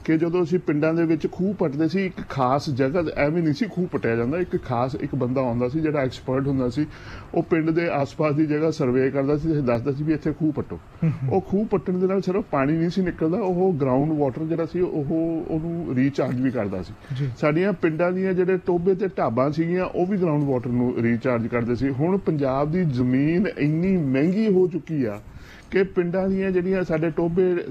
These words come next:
Speaker 1: ਢਾਬਾਂ, ਖੂਹ ਉਹ ਸਾਰੇ ਅਸੀਂ ਭਰਤੇ,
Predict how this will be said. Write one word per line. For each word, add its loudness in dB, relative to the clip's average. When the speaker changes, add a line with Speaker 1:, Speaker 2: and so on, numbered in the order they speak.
Speaker 1:
ਢਾਬਾਂ, 2
ਖੂਹ 0
ਉਹ 0
ਸਾਰੇ 2
ਅਸੀਂ 0
ਭਰਤੇ, -2